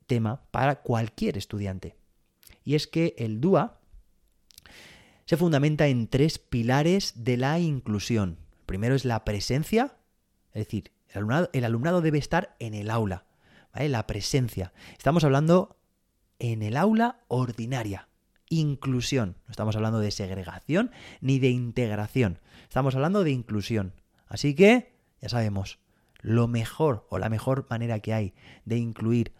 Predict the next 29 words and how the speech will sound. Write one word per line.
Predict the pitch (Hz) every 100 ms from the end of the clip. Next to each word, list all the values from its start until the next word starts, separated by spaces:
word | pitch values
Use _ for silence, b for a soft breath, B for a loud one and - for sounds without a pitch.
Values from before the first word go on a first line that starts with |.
| b
a | -
nuestro | 113 107 101
alumnado | 98 104 120 98 98 _ _
con | 120
sus | 117 127
diferencias | 117 123 117 139 139 107 95 - B B -
en | 110
nuestras | 180 - 147
clases | 120 127 185 226 -
es | 143 -
precisamente | 143 139 135 139 147 127
¿dónde? | 160 196 101 - _ _ _
Dentro | 110 107 104 - 147 156
de | 151
las | 101 -
clases, | - 107 107 - - -
no | 90
sacándolos | - - 117 117 107 107
fuera. | - 104 87 - _ _ _ _ _ _ 110
¿De | 101
acuerdo? | 95 123 170 233 294 b b b b b b b b b b b _
Es | 101 117
donde | 143 127
tenemos | 113 107 127 143 104 - - - -
las | 98 107
condiciones | - 123 120 107 104 - 120 147 104 - -
y | 143
las | 127 120
oportunidades | 117 117 - 117 117 165 208